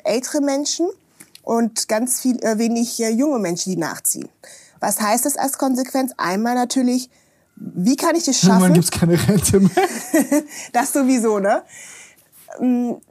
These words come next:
Speaker 1: das eine Problem ist, wie kann ich langfristig das Wissen und,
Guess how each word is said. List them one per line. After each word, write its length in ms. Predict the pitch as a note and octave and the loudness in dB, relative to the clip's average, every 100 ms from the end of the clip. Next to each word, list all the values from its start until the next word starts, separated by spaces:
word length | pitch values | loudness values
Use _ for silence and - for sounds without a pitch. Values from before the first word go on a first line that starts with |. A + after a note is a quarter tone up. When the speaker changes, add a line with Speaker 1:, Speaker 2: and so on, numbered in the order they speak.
| - | -8
Speaker 1:
das 140 | A3+ - | -6 -2
eine 220 | A3 C#4 | 0 -2
Problem 320 | - C4+ C#4 | -2 0 0
ist, 220 | C4 A#3+ | 0 0
wie 140 | B3+ D4+ | 0 0
kann 260 | D4+ C#4+ | -2 -2
ich 160 | C#4+ C#4+ | -2 -2
langfristig 640 | A#3 B3+ - D4+ - D#4 | -2 -4 -4 -6 -4 -4
das 240 | A#3 - | -4 -4
Wissen 280 | A#3 A#3 E4+ G4+ _ _ _ - - _ _ | -4 -2 -2 -4 _ _ _ -14 -14 _ _
und, 480 | - A#3 A3+ A3+ A3+ | -2 0 2 0 -2